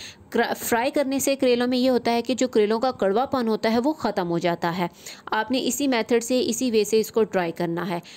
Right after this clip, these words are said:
और जो ग्रेवी अब बकाया रह गई थी, जो रिमेनिंग हमारी ग्रेवी थी, उस रिमेनिंग ग्रेवी में हम करेले जो हमने भरे हैं, उसको हम one by one ऐड कर लेंगे। ऐड करने के बाद जो है, इसको हम अच्छे से मिक्स करेंगे। मिक्स करने के बाद आपने इसको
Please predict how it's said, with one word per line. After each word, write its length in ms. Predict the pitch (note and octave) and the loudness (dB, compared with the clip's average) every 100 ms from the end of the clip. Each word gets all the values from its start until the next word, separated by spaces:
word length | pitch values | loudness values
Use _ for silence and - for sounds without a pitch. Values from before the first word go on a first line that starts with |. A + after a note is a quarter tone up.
| - - | -14 -2
और 120 | A#3 | -2
जो 240 | F#3+ A#3+ | 4 2
ग्रेवी 380 | C4 C4+ C4 C4+ | 4 2 2 2
अब 100 | C4 | 0
बकाया 380 | A3 A3 G3+ A#3 | 0 0 0 0
रह 260 | G3+ G#3+ | 0 0
गई 180 | C4+ A#3 | 2 0
थी, 200 | A3 A3+ | 2 0
जो 140 | A3 A3+ | 2 2
रिमेनिंग 480 | G#3+ F#3+ G3 D4 | 2 2 2 2
हमारी 260 | C#4 A3 G#3 | 0 2 0
ग्रेवी 360 | F#3 G3 G3 A#3 | 2 2 2 0
थी, 220 | C4 C4 | 0 0
उस 240 | A3 G#3 | 0 -2
रिमेनिंग 500 | G#3+ G#3+ G3 G#3 C#4+ | 2 2 2 2 2
ग्रेवी 340 | A3+ G3 F#3+ G3+ | 2 2 0 0
में 140 | G#3 | -2
हम 220 | A3 C4 | -2 -4
करेले 380 | C4+ G#3 G3+ A#3+ | 0 2 2 2
जो 120 | A#3+ | 0
हमने 240 | A3+ A3+ A3 | 0 0 0
भरे 300 | G3+ F3+ A#3+ | -2 -2 0
हैं, 260 | B3+ D#4 | 0 0
उसको 300 | A4 G#3 - | 0 -2 0
हम 140 | A#3 G#3 | -2 0
one 180 | G3 | 0
by 180 | G3 G#3 F#3+ | 2 0 0
one 140 | E4 - - - - | -4 -6 -20 -20 -10
ऐड 220 | - G3+ F#3 | -4 -2 0
कर 180 | A3 | 0
लेंगे। 420 | A#3 C4+ D4 F4+ G4 - - - | 2 0 2 0 0 -8 -18 -6
ऐड 220 | A3 B3 | -4 -2
करने 200 | C4+ B3 | -2 0
के 140 | B3+ | -2
बाद 320 | G#3+ G#3 A3 A3+ | 0 -2 -2 -2
जो 100 | B3+ | 0
है, 180 | B3 | 0
इसको 280 | B3 A3 - | 0 -2 -2
हम 180 | B3 B3 | 0 -2
अच्छे 260 | - - A#3 | -2 0 0
से 200 | C4+ A#3+ | 2 0
मिक्स 320 | G#3+ C4+ - | 0 -2 -2
करेंगे। 580 | A3 G3 F#3+ G3+ B3+ F4 - - - | 0 0 0 0 0 -2 -12 -14 -2
मिक्स 280 | A#3+ D4 - | -2 -2 -2
करने 280 | A#3 G#3 G3 | 0 0 0
के 160 | G#3+ | 0
बाद 280 | F#3 G3+ G#3+ | 0 -2 -2
आपने 320 | G#3+ G3+ A3 | -4 -2 -2
इसको 400 | G3+ - A#3 C4+ | -2 -2 0 0